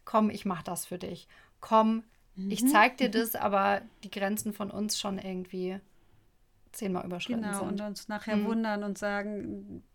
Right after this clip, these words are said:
Speaker 2: die, ne, unser Kind nimmt ja nur, unser Kind tut gar nichts, unser Kind, ähm,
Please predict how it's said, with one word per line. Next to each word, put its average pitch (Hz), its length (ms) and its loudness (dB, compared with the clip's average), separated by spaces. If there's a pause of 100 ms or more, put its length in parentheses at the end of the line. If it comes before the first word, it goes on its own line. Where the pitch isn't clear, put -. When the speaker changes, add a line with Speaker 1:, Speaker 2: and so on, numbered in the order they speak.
(140)
Speaker 2:
die, 214 360 -8
ne, 233 260 -2
unser 220 220 -8
Kind 208 240 -8
nimmt 208 260 -8
ja 208 120 -4
nur, 208 260 -6
unser 196 180 -8
Kind 202 260 -10
tut 208 200 -16
gar 196 160 -6
nichts, 196 180 -10
unser 196 220 -10
Kind, 196 400 -12
ähm, 196 340 -8